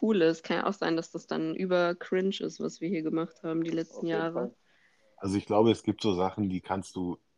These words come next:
Speaker 3: immer anziehen. Also, keine
Speaker 2: Wie so
Speaker 3: Ahnung,
Speaker 2: ein
Speaker 3: die Kla-, Klassen-
Speaker 2: Nakatuka-Pullover oder wie das heißt?
Speaker 1: <laughs>
Speaker 3: Na, also, also, m-,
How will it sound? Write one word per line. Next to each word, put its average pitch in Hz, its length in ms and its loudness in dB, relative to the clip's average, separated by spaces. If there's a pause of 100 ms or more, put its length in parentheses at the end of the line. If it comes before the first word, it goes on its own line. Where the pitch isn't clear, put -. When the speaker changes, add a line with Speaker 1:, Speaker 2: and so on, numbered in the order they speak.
Speaker 3:
immer 101 380 0
anziehen. 123 840 -6
Also, 92 680 -4
keine 90 220 -6
Speaker 2:
Wie 69 40 -4
so 50 80 -6
Speaker 3:
Ahnung, 87 260 -2
Speaker 2:
ein - 40 -2
Speaker 3:
die 110 40 -2
Kla-, 107 440 2
Klassen- 120 460 4
Speaker 2:
Nakatuka-Pullover 151 480 -2
oder 135 120 -4
wie 139 60 -4
das 139 180 -4
heißt? 392 1120 12
Speaker 1:
<laughs> - 20 2
Speaker 3:
Na, 101 260 4 (100)
also, 107 400 2
also, 101 200 2 (140)
m-, 98 380 -6